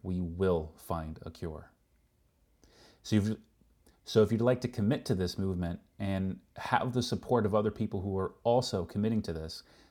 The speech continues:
please find us on Facebook. You'll see the first post pinned to the very top, titled, "Are You Committed?" It's a place where you'll see that many, many others have come on here and publicly expressed their commitment by simply commenting,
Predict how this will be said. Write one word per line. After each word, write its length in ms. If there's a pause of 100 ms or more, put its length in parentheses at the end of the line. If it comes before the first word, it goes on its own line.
(100)
please 320
find 220
us 140
on 120
Facebook. 500 (800)
You'll 180
see 180
the 120
first 420
post 420 (180)
pinned 280
to 100
the 80
very 240
top, 380 (720)
titled, 460
"Are 140
You 160
Committed?" 520 (540)
It's 160
a 40
place 360
where 100
you'll 140
see 180
that 180
many, 300
many 260
others 280
have 160
come 260
on 140
here 200
and 280
publicly 680 (320)
expressed 540
their 80
commitment 520 (640)
by 160
simply 420
commenting, 680